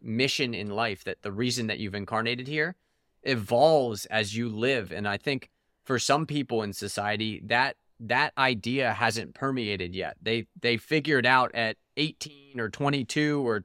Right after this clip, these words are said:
twenty-nine or thirty-five that, okay, this is my mission in life, but they, they don't evolve past that. They don't, once they've achieved that mission, it's like, "Okay, I'm done. I give up. Like, I can just coast from here on out." And it's like,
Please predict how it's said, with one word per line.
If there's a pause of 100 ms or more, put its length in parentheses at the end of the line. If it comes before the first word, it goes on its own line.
twenty-nine
or
thirty-five
that, (320)
okay,
this
is
my
mission
in
life, (320)
but
they, (180)
they
don't
evolve
past
that.
They
don't,
once
they've
achieved
that
mission,
it's
like,
"Okay,
I'm
done.
I
give
up.
Like,
I
can
just
coast
from
here
on
out."
And
it's
like,